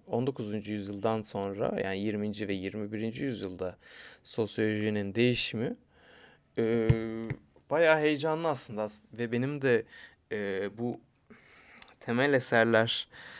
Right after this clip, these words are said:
dediğimiz çalışmalarda çok hakim olmamamın asıl sebebi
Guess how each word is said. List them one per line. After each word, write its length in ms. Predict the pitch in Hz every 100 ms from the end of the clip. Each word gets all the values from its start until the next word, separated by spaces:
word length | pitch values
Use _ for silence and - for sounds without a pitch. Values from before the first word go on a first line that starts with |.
| - - -
dediğimiz 680 | 104 110 107 113 113 110 -
çalışmalarda 720 | 117 107 - 110 113 113 110
çok 240 | - 120
hakim 420 | - 113 110 120 117
olmamamın 600 | 151 151 110 104 101 -
asıl 260 | - - 104
sebebi 520 | - 95 113 214